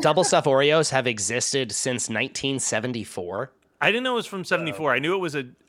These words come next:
Speaker 2: that's, that's crazy.
Speaker 1: I feel like they've done some really clever marketing over the years to reintroduce this as if it's a new product, because that, I feel like that's happened at least twice in my life where it's been like,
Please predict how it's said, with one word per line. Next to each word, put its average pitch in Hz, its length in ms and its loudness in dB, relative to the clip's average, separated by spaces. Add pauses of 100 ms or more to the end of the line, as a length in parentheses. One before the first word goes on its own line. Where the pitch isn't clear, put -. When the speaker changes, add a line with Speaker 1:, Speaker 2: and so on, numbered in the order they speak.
(200)
Speaker 2:
that's, 196 460 0
that's 147 260 2
crazy. 120 500 -8
Speaker 1:
I 170 200 4
feel 220 160 6
like 185 160 6
they've 165 160 4
done 147 160 2
some 143 180 0
really 143 180 4
clever 131 300 4
marketing 120 400 2
over 110 160 -2
the 113 80 -2
years 107 340 0
to 113 360 -4
reintroduce 120 840 -2
this 117 240 -2
as 104 140 -4
if 110 120 -2
it's 110 140 -4
a 120 40 -2
new 110 180 -4
product, 107 520 -2
because 107 520 -4 (240)
that, 151 280 2
I 123 140 -2
feel 151 100 4
like 127 120 2
that's 131 120 2
happened 120 260 0
at 92 80 -6
least - 360 -6
twice 110 340 -2
in 107 80 -8
my 101 180 -4
life 95 320 -4
where 104 140 -4
it's 98 140 -8
been 110 180 -6
like, 95 240 -10